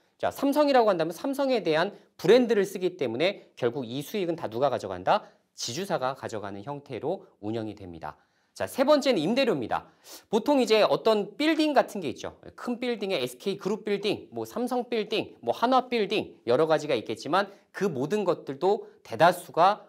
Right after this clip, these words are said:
어, 보통, 어, 건물들을 지주사가 운영하는 형태로 진행을 하기 때문에 이 세 가지의,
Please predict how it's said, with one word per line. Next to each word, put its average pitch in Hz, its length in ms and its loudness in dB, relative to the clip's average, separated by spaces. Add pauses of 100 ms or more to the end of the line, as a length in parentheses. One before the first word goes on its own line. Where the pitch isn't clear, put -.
어, 98 160 -10
보통, 180 480 -4 (220)
어, - 240 -14
건물들을 127 500 -6
지주사가 139 720 -4 (100)
운영하는 135 500 -4
형태로 160 600 -6
진행을 120 340 -8
하기 170 220 -8
때문에 123 480 -6 (180)
이 143 180 -6
세 254 260 -6
가지의, 202 760 0